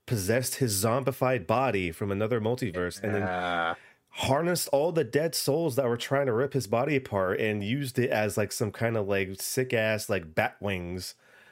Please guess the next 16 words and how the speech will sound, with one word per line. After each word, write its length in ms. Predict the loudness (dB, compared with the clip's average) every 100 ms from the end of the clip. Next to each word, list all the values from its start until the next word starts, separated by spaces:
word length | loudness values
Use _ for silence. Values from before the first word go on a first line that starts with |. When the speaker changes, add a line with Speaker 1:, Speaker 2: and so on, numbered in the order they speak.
| _ _
Speaker 1:
to 60 |
f-, 60 | -8
fly 560 | -8 -12 -8 -2 0 2
into 260 | 0 0
the 100 | -2
final 340 | 0 0 2 2
Speaker 2:
Yeah. 60 |
Speaker 1:
battle. 360 | 2 2 2 0
It's 80 | -2
like, 100 | 0
"Oh 180 | 2 2
shit, 220 | 2 0
this 180 | 0 0
is 140 | -2
fucking 340 | 0 -2 0 -2
cool." 520 | 0 0 0 0 -4